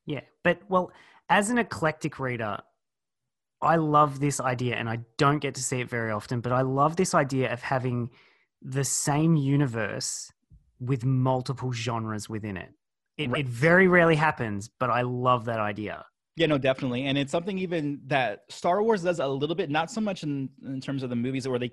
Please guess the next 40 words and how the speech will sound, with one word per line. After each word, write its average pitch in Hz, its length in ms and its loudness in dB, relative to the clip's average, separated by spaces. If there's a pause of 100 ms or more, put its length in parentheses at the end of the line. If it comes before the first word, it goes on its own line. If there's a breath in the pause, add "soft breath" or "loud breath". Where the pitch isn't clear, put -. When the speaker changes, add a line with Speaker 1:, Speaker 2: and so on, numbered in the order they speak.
(100)
Speaker 2:
kinda 151 220 -2
try 131 260 0
to 156 80 -2
do 156 140 0
that 165 220 2
with 131 260 -2
the, 123 200 -4
um, 110 260 -2
the 113 80 -10
standalone 131 400 2
movies 135 240 0
when 120 80 0
they 117 80 -2
did 107 160 -4
Solo 117 340 0
and 107 100 -4
Rogue 107 140 -4
One. 117 300 -4 (440 soft breath)
Um, 120 420 -2 (100)
but 135 200 2
it's 147 140 0
something 156 280 0
that 127 300 2
they've 135 200 0
done 127 180 4
really 127 180 2
well 120 180 4
in 113 60 0
the 117 60 0
expanded 165 460 0
universe, 113 640 2
uh, 113 260 2
which 117 140 -4
is 113 80 -8
now 117 160 0
called 117 160 -2
Legends, 113 360 0
which 113 160 -6
is 113 100 -12
st-, - 180 -18